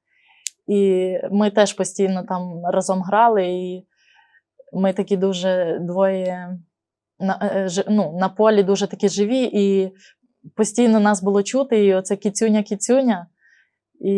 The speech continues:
якось так воно так склалося, що ми так,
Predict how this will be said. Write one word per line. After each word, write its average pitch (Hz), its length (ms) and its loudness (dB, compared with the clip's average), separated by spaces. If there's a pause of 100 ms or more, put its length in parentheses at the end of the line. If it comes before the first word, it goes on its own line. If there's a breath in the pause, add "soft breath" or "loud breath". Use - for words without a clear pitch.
(140)
якось 196 420 0
так 202 200 0
воно 196 320 0
так 196 160 -4
склалося, 196 520 2
що 180 300 -4
ми 190 160 -4
так, 190 160 -2